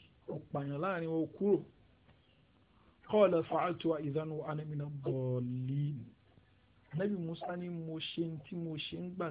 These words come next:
tẹ́ pé kí ni èmi gan ò mọ̀nà. Èmi gan ò mọ̀nà. Ṣé kó bá rújọ́ lọ títí?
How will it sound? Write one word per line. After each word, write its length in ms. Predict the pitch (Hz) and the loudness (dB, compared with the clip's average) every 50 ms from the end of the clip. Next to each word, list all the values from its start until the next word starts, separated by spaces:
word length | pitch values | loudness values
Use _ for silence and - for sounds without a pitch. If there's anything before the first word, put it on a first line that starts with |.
| 147 - | -4 -4
tẹ́ 200 | - 160 156 151 | -2 -2 -2 -2
pé 160 | 151 - 156 | -4 -8 -12
kí 160 | - - - | -10 -8 -6
ni 160 | 151 147 147 - - - - - - _ _ - | -6 -6 -6 -8 -10 -20 -20 -20 -20 _ _ -6
èmi 380 | - 143 135 139 143 147 139 127 | -4 -2 -2 0 0 -2 -2 0
gan 160 | 127 147 147 | 0 0 0
ò 160 | 143 135 127 123 127 127 | 0 0 -2 -4 -6 -6
mọ̀nà. 280 | 143 147 139 123 135 - - - - - - - - - - - - - - - - - - - - - - - - - - - - - - - - - - _ - - - - - | -8 -8 -8 -10 -10 -12 -12 -18 -20 -20 -20 -20 -20 -20 -20 -20 -20 -20 -20 -20 -20 -20 -20 -20 -20 -20 -20 -20 -20 -20 -20 -20 -20 -20 -20 -20 -20 -20 -20 _ -20 -20 -18 -12 -6
Èmi 240 | - 143 135 135 139 | -4 -2 -2 -2 -2
gan 220 | 127 123 135 131 135 | -2 -2 -2 -4 -4
ò 40 | 143 151 | -6 -6
mọ̀nà. 220 | 123 104 101 117 - - - - - - - | -8 -8 -10 -14 -16 -20 -20 -20 -12 0 6
Ṣé 140 | - - - | 6 6 6
kó 120 | 269 254 | 6 4
bá 80 | 262 277 | 4 4
rújọ́ 260 | 262 247 269 269 285 262 | 4 2 0 0 0 0
lọ 100 | 247 240 | 0 0
títí? 260 | - 302 - - 330 | -2 -6 -10 -12 -14